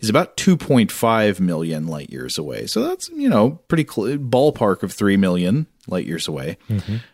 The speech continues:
Speaker 1: Um, but it, the funny thing about that is it won't always be that far away. While most galaxies in the universe are moving farther and farther away from each other as the universe expands,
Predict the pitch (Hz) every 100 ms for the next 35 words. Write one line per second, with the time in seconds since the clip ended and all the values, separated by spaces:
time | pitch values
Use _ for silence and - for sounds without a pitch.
0 | _ 104 107 98 98 131 113 113 107 -
1 | 247 247 233 147 113 - 202 226 135 139
2 | 107 123 165 - 135 135 127 110 110 120
3 | 117 117 - - 120 104 95 156 143 90
4 | 95 98 123 190 - 131 107 98 - 104
5 | 92 95 92 92 90 85 85 - 87 92
6 | 110 113 110 98 - 101 98 92 90 104
7 | 95 90 85 113 - 117 87 - 78 73
8 | 76 - 92 87 82 82 - - - 156
9 | 165 95 82